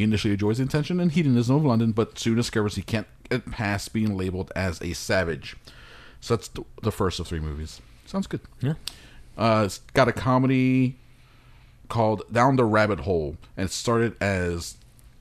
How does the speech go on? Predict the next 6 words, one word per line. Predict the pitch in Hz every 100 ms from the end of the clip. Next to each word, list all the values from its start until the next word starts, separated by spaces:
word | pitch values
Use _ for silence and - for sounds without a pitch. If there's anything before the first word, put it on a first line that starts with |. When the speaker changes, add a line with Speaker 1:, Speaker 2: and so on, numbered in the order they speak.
| - -
Speaker 1:
Angela | 135 160 151 151 147 147 151 - -
Dravid's | 98 120 147 147 147 143 139 -
stand-up | - - - 120 123 120
comedy | - 101 90
show. | 73 76 64 95 - 131
Speaker 2:
Okay. | 165